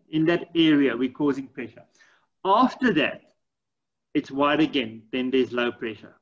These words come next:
But in this area, there's high pressure. And this is what happening, it happens in that area now. There's high pressure there because it's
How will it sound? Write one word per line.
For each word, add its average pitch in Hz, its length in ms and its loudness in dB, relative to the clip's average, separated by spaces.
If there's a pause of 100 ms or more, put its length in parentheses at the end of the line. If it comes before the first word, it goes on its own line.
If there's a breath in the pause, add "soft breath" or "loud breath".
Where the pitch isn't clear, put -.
But 135 240 -4
in 143 260 -4
this 214 300 -2
area, 123 380 -2
there's 120 200 -8
high 123 300 -6
pressure. 117 420 -12 (300 soft breath)
And 123 140 -12
this 139 200 -4
is 151 120 -4
what 156 160 -2
happening, 135 760 -6
it - 280 -14
happens 135 460 -4
in 127 100 -10
that 127 220 -2
area 127 320 -6
now. 107 340 -12
There's 117 180 -14
high 123 320 -2
pressure 127 460 -10
there 113 140 -20 (960)
because 143 460 -16 (200)
it's - 340 -16